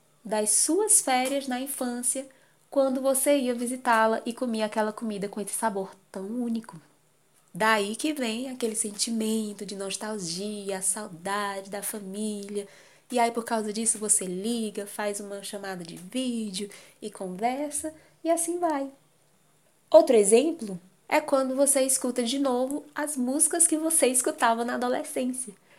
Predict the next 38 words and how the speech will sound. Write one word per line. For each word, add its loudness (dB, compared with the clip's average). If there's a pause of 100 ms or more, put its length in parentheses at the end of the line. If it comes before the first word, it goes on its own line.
(220)
Isso 2
pode 6
te -4
fazer 0
lembrar 0
dos 0
momentos 0
bons 0 (400)
e 10
até 8
mesmo 4
dos -2
ruins 0 (120)
que -2
marcaram 4
esse 2
período 0
da 2
sua 0
vida. -2 (640)
Pode 6
te -6
fazer 4
lembrar 0
de 2
amigos, 0 (240)
de -4
amores 0
do -2
passado, -2 (400)
de -4
fazer 4
lembrar 0
de -6
suas -8
conquistas -6
dessa -2
época, -4